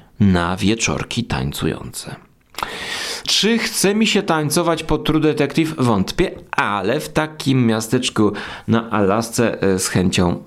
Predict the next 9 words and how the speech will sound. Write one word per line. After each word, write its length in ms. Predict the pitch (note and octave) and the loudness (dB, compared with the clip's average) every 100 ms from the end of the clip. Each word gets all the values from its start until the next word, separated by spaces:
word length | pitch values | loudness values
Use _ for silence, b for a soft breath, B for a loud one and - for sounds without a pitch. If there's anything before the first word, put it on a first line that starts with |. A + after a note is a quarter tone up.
| - | -4
bym 400 | D#2+ E2 D#2+ - - _ _ _ - - B B B - | -2 0 0 -4 -12 _ _ _ -20 -18 B B B -14
zatańczył. 1000 | - - G2+ G2 C2+ - - - C#3+ F#3 - - B B B B B - | -12 -4 0 0 -2 -6 -4 0 0 0 -4 -18 B B B B B 0
I 120 | A2+ | 4
mamy 260 | F#2+ D3+ E3+ | 4 2 0
tutaj 320 | D3+ C3+ G#2+ | 2 2 0
pięć 520 | G2+ D3+ F#3+ G#3+ - | 0 2 4 2 0
propozycji 840 | D3 C3 A2 G#2 B2+ B2+ C3+ - A2+ | 0 2 2 2 2 2 0 0 0
zimowych, 840 | F#2+ G2+ D3+ G2+ G#2 G2+ G2 - B B B B | 2 2 2 2 2 2 0 -4 B B B B
e, 40 | - | -2